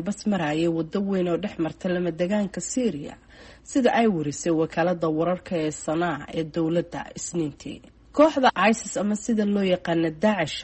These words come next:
ayaa la sheegay inay weerarkaasi u adeegsadeen gantaal weyn oo ay ku bartilmaameedsadeen ciidamada dowladda. Isla maalintaasi,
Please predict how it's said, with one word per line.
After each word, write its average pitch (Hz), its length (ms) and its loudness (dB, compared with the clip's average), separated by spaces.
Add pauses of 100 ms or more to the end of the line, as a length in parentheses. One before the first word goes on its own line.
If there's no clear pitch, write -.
ayaa 156 240 -2
la 143 100 -2
sheegay 151 440 0
inay 165 160 0
weerarkaasi 156 680 0
u 160 100 2
adeegsadeen 160 640 0
gantaal 175 440 2
weyn 185 320 2
oo 143 100 0
ay 147 140 0
ku - 160 -8
bartilmaameedsadeen 156 1080 -2 (380)
ciidamada 151 540 -4
dowladda. 156 520 -2 (420)
Isla 339 220 6
maalintaasi, 254 840 4